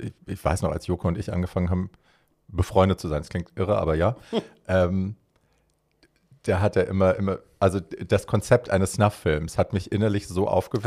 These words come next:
Speaker 2: Eines was?
Speaker 1: Snuff.
Speaker 2: Was ist?
Speaker 1: Wenn, also unter Snuff-Filmen versteht man, dass Menschen echt im echten Leben echt vor Kameras gesetzt werden, um dann da echt umgebracht zu werden für eine Audience, die
Speaker 2: Um Gottes
Speaker 1: das
Speaker 2: Willen.
Speaker 1: sehen will. Genau.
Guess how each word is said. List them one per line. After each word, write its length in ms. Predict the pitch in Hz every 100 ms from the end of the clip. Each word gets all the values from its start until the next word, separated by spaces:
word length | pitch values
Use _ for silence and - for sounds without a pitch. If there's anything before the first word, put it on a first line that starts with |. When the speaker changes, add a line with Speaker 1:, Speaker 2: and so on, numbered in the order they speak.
| 117
Speaker 2:
Eines 180 | 139 117
was? 280 | 117 - _ -
Speaker 1:
Snuff. 480 | - 92 117 - _ _
Speaker 2:
Was 160 | - -
ist? 280 | 104 - - -
Speaker 1:
Wenn, 580 | - 78 80 87 87 95 -
also 400 | 80 82 - - -
unter 240 | - 90 98
Snuff-Filmen 480 | - 92 - 95 92
versteht 320 | 95 95 92
man, 160 | 87
dass 180 | 85 82
Menschen 540 | 90 87 - 87 87 - _ -
echt 280 | 95 - -
im 120 | 87
echten 240 | - -
Leben 260 | 82 87 82
echt 300 | 87 - -
vor 180 | 90 -
Kameras 420 | 85 90 82 -
gesetzt 320 | 82 82 -
werden, 180 | 85 -
um 140 | 85
dann 140 | 82 78
da 180 | 82
echt 200 | - 92
umgebracht 420 | - 85 85 - -
zu 120 | 82
werden 200 | 80 82
für 160 | -
eine 140 | 80 78
Audience, 420 | 78 80 76 -
die 180 | 80 78
Speaker 2:
Um 40 |
Gottes 340 | - 98 - -
Speaker 1:
das 220 | 78 82
Speaker 2:
Willen. 220 | 71 71
Speaker 1:
sehen 20 |
will. 140 | 65 -
Genau. 320 | 92 65